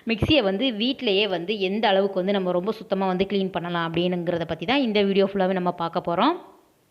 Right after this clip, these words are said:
அதுக்கு முன்னாடி நம்ம சேனல் நீங்க இப்ப தான் ஃபர்ஸ்ட் டைம் பார்க்குறீங்க அப்படின்னா, சப்ஸ்கிரைப் பண்ணாம பார்க்குறவங்க சப்ஸ்கிரைப் பண்ணிக்கோங்க. கூடவே இருக்கிற பெல் ஐகானை சேர்த்து கிளிக் பண்ணிக்கோங்க. இப்ப நம்ம வீடியோக்குள்ள போலாம். இதுக்கு வந்து என்ன வேணும் அப்படின்னு பார்த்துட்டிங்க அப்படின்னா, நமக்கு வந்து ஒரு ஸ்பூன் அளவுக்கு பேக்கிங் சோடா வந்து எடுத்துக்கலாம்.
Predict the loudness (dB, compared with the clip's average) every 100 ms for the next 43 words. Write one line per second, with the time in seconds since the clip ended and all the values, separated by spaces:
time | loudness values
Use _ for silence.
0 | _ _ _ _ -20 -20 _ -2 0 2
1 | 2 2 2 0 0 0 0 0 0 0
2 | 2 2 0 2 2 2 2 2 2 2
3 | 2 0 -2 -2 0 0 0 2 2 2
4 | 0 0 -2 -2 -2 -2 -2 -2 -2 0
5 | -2 0 0 0 0 -8 -20 -10 2 6
6 | 6 4 4 2 4 2 2 2 0 0
7 | -2 -2 -4 -2 0 2 2 0 0 0
8 | 2 2 2 2 0 0 2 2 2 -4
9 | -20 -14 -4 0 2 4 4 4 2 2
10 | 2 2 0 0 0 0 -2 -2 0 0
11 | 0 -2 -2 0 4 6 4 2 -2 0
12 | 2 0 0 2 2 2 0 0 0 0
13 | -2 -2 -4 -2 0